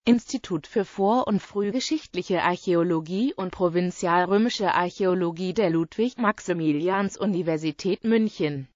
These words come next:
Abteilung für Ur- und Frühgeschichtliche Archäologie des Historischen Seminars der Westfälischen Wilhelms-Universität Münster,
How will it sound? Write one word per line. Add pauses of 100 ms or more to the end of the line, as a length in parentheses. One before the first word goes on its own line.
Abteilung
für
Ur-
und
Frühgeschichtliche
Archäologie
des
Historischen
Seminars
der
Westfälischen
Wilhelms-Universität
Münster,